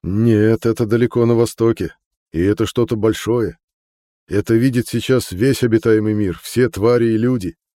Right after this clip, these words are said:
весь восточный предел. Думаю, что и за драконьим хребтом», —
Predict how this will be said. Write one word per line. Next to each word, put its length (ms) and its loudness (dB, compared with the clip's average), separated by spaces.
весь 400 0
восточный 640 0
предел. 460 0
Думаю, 520 0
что 320 0
и 80 4
за 160 0
драконьим 680 0
хребтом», — 640 -4